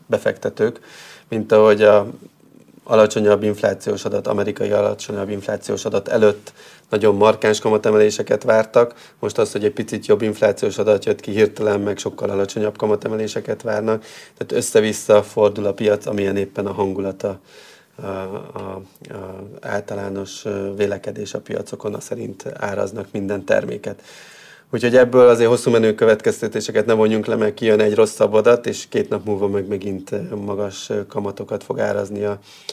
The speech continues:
majd a, a kamat, ö, környezet.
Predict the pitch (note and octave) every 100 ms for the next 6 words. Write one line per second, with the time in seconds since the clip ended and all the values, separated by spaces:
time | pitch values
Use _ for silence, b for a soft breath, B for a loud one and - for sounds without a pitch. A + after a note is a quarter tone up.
0 | B _ G#2 G2 F#2+ G2+ G2+ G2 b b
1 | b b b b b - G#2 G2+ G2 G#2
2 | G#2+ - A#2 G#2 - - B B A#2 G#2
3 | G2 B B B B B - G#2+ G#2+ G#2
4 | G#2+